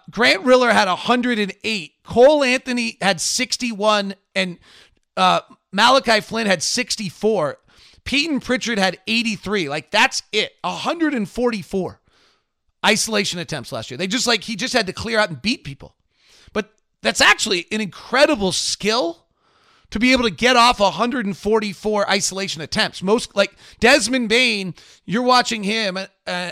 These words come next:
I'm just using him 'cause he's an example. At T C U, and Fran Fraschilla is killing him the entire broadcast for not being more assertive. He doesn't have a game where he could be more assertive. Like, he's not capable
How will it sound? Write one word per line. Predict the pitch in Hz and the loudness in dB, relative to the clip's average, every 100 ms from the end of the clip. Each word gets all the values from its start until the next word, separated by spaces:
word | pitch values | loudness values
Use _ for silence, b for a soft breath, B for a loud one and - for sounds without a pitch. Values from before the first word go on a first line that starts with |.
| - | -10
I'm | 185 | -10
just | 156 | -8
using | 190 156 | -8 -6
him | 170 | -8
'cause | 151 160 | -8 -8
he's | 147 135 | -8 -10
an | |
example. | 139 156 190 147 | -10 -6 -6 -6
At | 147 | -10
T | - 220 | -6 -6
C | 196 | -4
U, | 240 | -6
and | 190 | -4
Fran | 220 233 233 | -2 -2 -2
Fraschilla | 202 - 220 214 | -6 -2 0 0
is | 190 | -2
killing | - - 269 247 | -6 0 0 0
him | 180 175 | -6 -8
the | 170 | -10
entire | 165 185 233 | -6 -2 -2
broadcast | 190 202 190 170 151 B B B | 0 -2 -2 -4 -6 B B B
for | 196 | -2
not | 214 233 | 2 2
being | 180 214 | 2 -2
more | 196 180 | -2 -6
assertive. | 165 220 160 98 | -4 -6 -6 -10
He | - 269 | -8 -8
doesn't | 339 240 233 226 | -4 -2 -2 -2
have | 190 196 | -2 -2
a | |
game | 151 190 190 | -4 -8 -8
where | 175 | -8
he | 156 | -6
could | 196 | -6
be | 196 160 | -6 -8
more | 120 | -10
assertive. | 98 95 69 _ _ _ _ _ _ _ _ _ _ _ _ _ | -12 -14 -18 _ _ _ _ _ _ _ _ _ _ _ _ _
Like, | - 190 | -6 -6
he's | - 285 294 180 | -2 -2 0 -2
not | 208 226 226 - - | 0 4 4 2 -10
capable | - 247 190 202 170 160 156 147 | -2 -2 -2 -4 -2 0 -2 -6